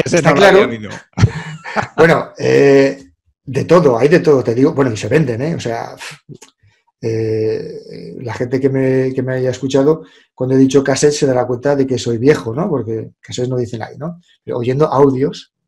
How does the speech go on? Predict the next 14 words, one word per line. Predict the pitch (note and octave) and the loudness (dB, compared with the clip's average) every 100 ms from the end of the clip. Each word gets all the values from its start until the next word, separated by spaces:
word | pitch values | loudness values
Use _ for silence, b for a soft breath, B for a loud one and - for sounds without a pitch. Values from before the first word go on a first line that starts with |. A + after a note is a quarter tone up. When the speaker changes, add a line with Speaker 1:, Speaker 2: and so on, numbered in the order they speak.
| _ | _
Speaker 2:
<laughs> | D#3+ - - - _ - - | -8 -8 -14 -16 _ -10 -2
para | B2+ C#3+ - | 2 2 2
Speaker 1:
Podcast, | C#3+ C#3 - F2+ - | 0 0 0 -2 4
¿no? | D#3+ A#2 | 2 4
Ahora | C#3+ - G#2+ G2 | -6 -6 -4 -4
ya. | G2 - | -4 -6
Speaker 2:
<laughs> | - | -6
O | - | 4
podcast, | - - E3 E3 | 4 6 4 2
¿no? | D3 G3+ | -2 0
Para | C#3 | 2
adelgazar, | C3+ B2 G#2+ B2+ G#2+ | 2 0 -4 -8 -8
¿no? | C3+ - | -14 -10
Con, | A#2+ A#2 | -8 -8